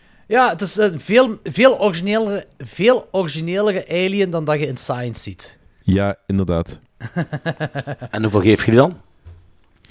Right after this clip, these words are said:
Speaker 2: Vier en een half.
Speaker 3: Amai.
Speaker 1: Nice.
Speaker 2: Dus,
Speaker 1: Nice.
Speaker 2: eh, ik heb,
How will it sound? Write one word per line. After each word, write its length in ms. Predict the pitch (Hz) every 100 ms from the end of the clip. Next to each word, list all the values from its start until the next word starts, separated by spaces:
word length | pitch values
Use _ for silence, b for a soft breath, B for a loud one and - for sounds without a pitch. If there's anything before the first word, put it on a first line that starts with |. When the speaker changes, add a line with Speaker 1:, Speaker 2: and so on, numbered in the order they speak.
| B B B
Speaker 2:
Vier 180 | 101 107
en 60 | 98
een 20 |
half. 260 | 82 - - _ _ _ _ _ _ _ _ _ -
Speaker 3:
Amai. 360 | - 78 80 - - _ - _ _ _ _ _
Speaker 1:
Nice. 540 | 113 101 104 - - - _ _ _ _ _
Speaker 2:
Dus, 120 | - 104 104
Speaker 1:
Nice. 140 | 95
Speaker 2:
eh, 60 | 95
ik 100 |
heb, 80 | -